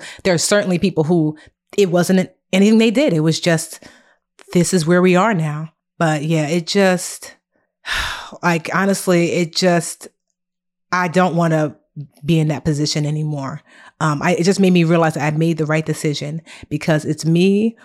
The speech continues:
Rose, and Logan over at Budgetnista. And when I tell you, but also to the lesson, you know, this is just for anyone listening. This is, like, something, even a lesson that I'm gonna be sharing with my mentees soon, is that there are some people on the team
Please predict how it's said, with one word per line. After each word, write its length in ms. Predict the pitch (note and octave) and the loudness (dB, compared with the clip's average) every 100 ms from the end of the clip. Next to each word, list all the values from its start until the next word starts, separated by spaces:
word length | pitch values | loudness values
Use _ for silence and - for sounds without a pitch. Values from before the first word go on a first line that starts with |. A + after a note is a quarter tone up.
| - | -14
Rose, 400 | C#3 D#3+ E3+ F#3 | -2 2 4 4
and 120 | G3 | 2
Logan 320 | E3+ D#3 C#3+ C#3 | 2 2 0 -2
over 200 | D#3 D#3 | 0 0
at 100 | D3 | 0
Budgetnista. 460 | D#3 D#3 D#3+ - | -2 0 -2 -2
And 100 | D3 | -2
when 100 | D#3+ | 0
I 60 | E3 | -2
tell 220 | - F#3 | -2 0
you, 320 | F#3 F#3 G3 _ _ _ - - | 0 -2 -4 _ _ _ -20 -4
but 100 | A3 | 0
also 220 | A3 - | 0 0
to 240 | - - A3+ | -2 0 0
the 120 | F3 | 2
lesson, 760 | E3 F3 F#3+ - D3+ C#3+ F#3 - _ _ - | 2 2 0 -4 -6 -6 -8 -12 _ _ -2
you 100 | F#3 | 0
know, 60 | |
this 140 | G#3 D#4+ | 2 0
is 100 | D4 | -2
just 120 | - | -2
for 120 | - | 0
anyone 320 | F3+ G3+ F#3 | 2 2 2
listening. 420 | F3 E3 - D3 | 2 0 -2 -4
This 140 | D#3+ G3+ | -4 -4
is, 100 | G3+ | -2
like, 180 | D#3+ - | -2 -2
something, 220 | F3 F#3 | -4 -2
even 180 | E3 D#3 | -2 0
a 40 | |
lesson 240 | E3 - | 0 0
that 100 | D#3+ | -4
I'm 100 | D3 | -2
gonna 160 | E3 D3+ | -2 -2
be 220 | D3+ D#3 _ - - | -4 -6 _ -20 -12
sharing 240 | - F#3 | -6 -6
with 100 | E3 | -4
my 120 | D#3+ D#3 | -4 -2
mentees 680 | D#3+ D#3+ - F#3 D3 C#3+ - _ _ _ _ _ _ _ - | -2 -4 -2 -2 -2 -4 -12 _ _ _ _ _ _ _ -12
soon, 360 | - G3 F3 E3 | -4 0 2 2
is 140 | D3 | 0
that 400 | D#3+ D#3 D3 - - _ _ _ | 0 0 -2 -10 -16 _ _ _
there 220 | - G#3+ G3 | -2 0 2
are 140 | F#3+ | 0
some 300 | - A#3 C4 | 0 0 0
people 400 | C4 G#3 - E3+ | 0 -4 0 -2
on 220 | D#3 D#3 | 0 0
the 80 | D3+ | -2
team 560 | - - D#3 D3 D3+ | -4 -2 0 -2 -6